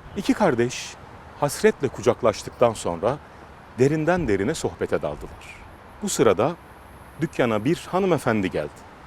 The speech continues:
Ayakkabısının sallanan topuğuna çivi çaktırmak istiyordu. Kadın ayakkabısını çıkarırken, giyerken ona bakmakta olan çoban kardeşin kalbi bozuldu.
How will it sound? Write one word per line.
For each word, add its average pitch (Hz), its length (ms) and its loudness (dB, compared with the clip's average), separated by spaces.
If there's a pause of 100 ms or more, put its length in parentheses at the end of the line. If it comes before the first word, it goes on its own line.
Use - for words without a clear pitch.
(220)
Ayakkabısının 196 800 2 (340)
sallanan 196 540 4
topuğuna 113 520 2 (200)
çivi 226 240 0
çaktırmak 95 520 -2
istiyordu. 80 440 -4 (680)
Kadın 190 360 4
ayakkabısını 139 680 0
çıkarırken, 147 600 0 (800)
giyerken 202 640 4 (400)
ona 175 240 0
bakmakta 151 440 0
olan 113 280 4
çoban 139 320 0
kardeşin 98 500 -2
kalbi 98 380 0
bozuldu. 80 300 -8